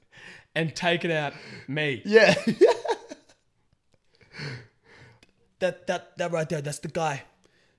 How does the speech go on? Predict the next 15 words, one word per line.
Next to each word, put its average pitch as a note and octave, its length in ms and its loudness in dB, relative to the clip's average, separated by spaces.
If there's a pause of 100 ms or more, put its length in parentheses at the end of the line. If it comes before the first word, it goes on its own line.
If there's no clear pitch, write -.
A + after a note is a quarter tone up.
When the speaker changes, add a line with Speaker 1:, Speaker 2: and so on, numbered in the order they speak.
Speaker 1:
That's E3+ 160 -4
the F#3 100 -8
guy E3 220 0
that D#3 80 -2
had D#3 120 -4
the D3+ 60 -4
best D#3 300 -4
finger E3 280 -6
painting. D3 400 -4 (180)
Speaker 2:
<laughs> - 0 - (840)
Speaker 1:
We G3 120 -2
gotta D#3 260 -2
get D#3 200 -2
him D3+ 140 -4
gone. C#3 340 -6